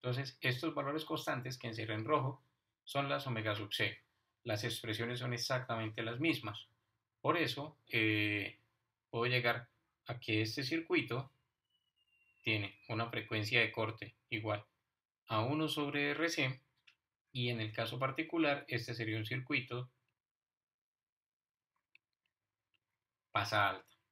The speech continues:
Eh, ¿cómo demostramos nuevamente que es un circuito, pues, pasa alta? Pues, calculemos H de J omega, que va a ser J omega sobre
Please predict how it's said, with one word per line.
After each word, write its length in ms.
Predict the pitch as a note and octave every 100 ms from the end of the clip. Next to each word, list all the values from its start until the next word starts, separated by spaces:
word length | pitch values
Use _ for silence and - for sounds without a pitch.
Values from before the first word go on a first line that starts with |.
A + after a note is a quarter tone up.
| _ _ _ A#2
Eh, 680 | A2+ A2 A2 A2 G#2+ G#2+ -
¿cómo 180 | C3 C#3
demostramos 760 | B2+ A2 - A#2+ C3 C3+ - _
nuevamente 480 | B2 A#2 B2 A#2+ B2+
que 100 | A2+
es 80 | A2
un 120 | A2
circuito, 600 | B2+ B2 B2 B2 A#2 - _ _ _ _ -
pues, 220 | G#2+ -
pasa 400 | - G#2+ G#2+ A#2
alta? 360 | C3+ F3 - _ _ _ _ -
Pues, 220 | - - _ _ _ _ _ _ _ _
calculemos 760 | A#2 A2 A#2 A#2 B2 C3+ - - _ -
H 300 | A#2+ B2+ C3
de 120 | A2
J 300 | A#2 B2 C3
omega, 400 | C3 C#3+ F3 - _ _ _ _ _ _ _ _ _ _ _ _ _ _ _ _ _ _
que 80 | A#2+
va 80 | A2
a 40 |
ser 260 | G#2+ G#2+ - _ _ _ _ _ _
J 360 | - A#2 A2+ A2+
omega 500 | C3+ C#3 C3+ D3+ - -
sobre 560 | - A#2+ A#2+ B2 D#3